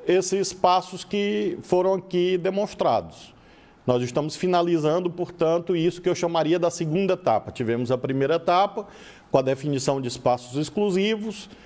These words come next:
houve o crescimento de casos e tomamos medidas para ampliar os espaços, com a incorporação, inclusive, de novos espaços. Dependendo da trajetória epidemiológica,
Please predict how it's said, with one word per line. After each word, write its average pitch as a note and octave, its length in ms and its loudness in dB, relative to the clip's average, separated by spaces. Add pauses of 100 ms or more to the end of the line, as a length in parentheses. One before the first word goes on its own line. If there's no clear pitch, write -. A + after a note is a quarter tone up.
(140)
houve C#3+ 240 4
o C#3 80 0
crescimento C#3 540 -2
de G3 120 -2
casos E3+ 520 4 (440)
e C3+ 140 0
tomamos C#3+ 500 2
medidas C#3+ 480 0
para C#3 160 0
ampliar D3 840 2
os B2 160 0
espaços, D3 600 0
com - 100 -4
a C#3+ 80 2
incorporação, C#3+ 720 0
inclusive, C#3 480 0
de B2+ 140 -4
novos B2 400 2
espaços. D#3+ 680 -2 (880)
Dependendo A3 540 6
da G#3+ 80 6
trajetória F3 800 4
epidemiológica, G3+ 1000 0